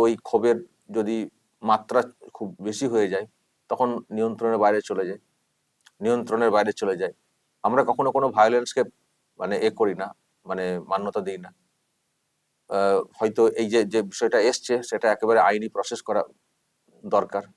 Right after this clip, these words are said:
পুলিশকে দিয়ে। আসলে পুলিশের প্রতি অনাস্থা একটা এসে গেছে না, পুলিশকে দিলে আদৌ কি পুলিশ ব্যবস্থা নেবে, সেই জন্য হয়তো কেউ কেউ আইন হাতে তুলে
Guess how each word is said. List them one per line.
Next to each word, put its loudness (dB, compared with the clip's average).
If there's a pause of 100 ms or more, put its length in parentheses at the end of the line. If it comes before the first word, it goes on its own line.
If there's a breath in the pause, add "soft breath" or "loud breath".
(560)
পুলিশকে -2
দিয়ে। -2
আসলে -4 (120)
পুলিশের -8
প্রতি -8 (120)
অনাস্থা -6 (100)
একটা -6
এসে -12
গেছে -4
না, -14 (140)
পুলিশকে -8
দিলে 0
আদৌ 0
কি -16
পুলিশ -8 (160)
ব্যবস্থা -2 (120)
নেবে, -2 (580)
সেই -2
জন্য 2
হয়তো -8
কেউ 0
কেউ 0 (140)
আইন -2
হাতে -2
তুলে -6